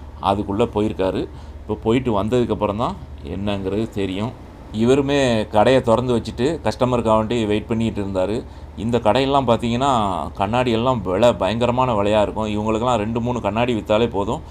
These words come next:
நல்ல வருமானம் கிடைக்கும். இங்கெல்லாம் விலை வந்து அதிகம். இந்த இதுக்கு பாருங்க, லைட்டா அதுல வெடிப்பு விழுந்திருக்கு. அதனால தான் அது ஸ்க்ரூல இருந்து கலந்து போச்சு. இப்போ நான் வந்து உனக்கு வேற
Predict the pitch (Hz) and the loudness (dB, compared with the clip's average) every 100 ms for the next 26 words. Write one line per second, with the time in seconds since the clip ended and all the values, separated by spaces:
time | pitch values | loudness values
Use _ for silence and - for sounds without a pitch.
0 | - - 95 110 110 104 104 113 107 92 | -18 -10 -4 2 4 4 2 0 0 -4
1 | 85 107 131 104 98 101 113 95 90 85 | -4 -4 -4 -4 -2 0 0 -2 -6 -8
2 | 80 90 107 117 101 104 98 98 110 107 | -4 0 4 4 2 -2 -2 -2 -4 -2
3 | 101 98 90 95 107 104 101 104 123 170 | 0 0 0 -2 -4 -4 -4 -4 -4 -6
4 | - - - 98 104 110 - - 113 104 | -12 -16 -12 -2 0 0 -2 0 2 2
5 | 101 101 110 127 107 95 92 98 123 - | 0 -2 -2 -2 -4 -4 -6 -4 -6 -6
6 | - - - 101 104 104 107 113 104 104 | -16 -16 -6 -4 0 0 0 0 0 -2
7 | 101 - 131 135 110 104 107 117 101 107 | -2 -4 -2 0 2 0 -2 -2 0 0
8 | 110 101 95 90 123 - - - - 90 | -2 -4 -8 -10 -10 -12 -16 -16 -12 -10
9 | 87 101 101 101 110 104 101 101 98 101 | -6 -2 0 0 -2 -2 -2 -4 0 0